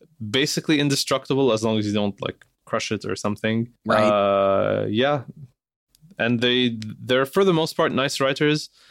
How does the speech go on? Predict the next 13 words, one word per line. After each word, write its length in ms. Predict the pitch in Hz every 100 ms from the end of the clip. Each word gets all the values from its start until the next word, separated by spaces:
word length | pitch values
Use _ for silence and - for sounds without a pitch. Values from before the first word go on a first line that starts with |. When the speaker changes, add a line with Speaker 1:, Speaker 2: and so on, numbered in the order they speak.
| _ _
Speaker 1:
Um, 640 | 107 107 107 107 107 104 -
it's 200 | 123 -
harder 320 | - 127 139 120
to 80 |
find 340 | 117 123 117 104
broader 360 | 104 104 127 135
nibs, 440 | 156 165 - - -
but 220 | 113 101 _ - -
you 120 | 113
can 140 | 120
still 180 | - 117
find 240 | - 104 110
them. 140 | 127